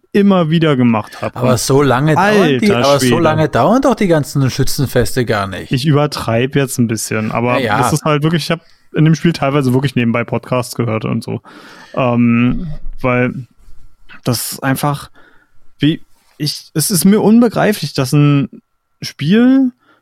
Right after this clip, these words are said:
Speaker 1: mit so unglaublich viel Auge für Detail, das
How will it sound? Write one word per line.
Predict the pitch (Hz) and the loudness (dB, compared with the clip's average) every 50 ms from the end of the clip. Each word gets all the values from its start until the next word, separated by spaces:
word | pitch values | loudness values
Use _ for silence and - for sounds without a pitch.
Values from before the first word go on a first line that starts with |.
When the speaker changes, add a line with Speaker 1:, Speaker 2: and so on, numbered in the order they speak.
| _ _ - | _ _ 0
Speaker 1:
mit | 143 143 147 - | 0 0 0 -2
so | - 131 127 139 160 202 226 240 247 247 240 240 240 233 - - | -4 -2 0 2 2 4 4 4 4 4 4 2 2 0 0 -4
unglaublich | - - 233 254 285 302 302 277 233 214 185 185 190 190 185 - - 180 170 - - | -2 2 2 4 4 6 4 4 4 4 4 4 4 2 0 0 0 0 0 0 -4
viel | - - - - - - - - 202 214 214 202 - | -8 -12 -14 -14 -14 -6 0 2 4 4 4 2 2
Auge | - - 151 170 185 180 190 185 | 0 0 0 2 2 2 2 0
für | 170 - - 165 | 0 0 -2 0
Detail, | 160 165 156 - - 151 143 131 123 117 110 110 120 - _ _ _ _ _ _ _ _ _ _ _ _ _ _ _ _ _ _ _ _ _ _ | 0 0 -2 -2 -2 -2 0 0 0 0 0 -2 -6 -12 _ _ _ _ _ _ _ _ _ _ _ _ _ _ _ _ _ _ _ _ _ _
das | 190 226 247 226 - - - - - - | 2 2 2 2 -2 -6 -10 -10 -14 -16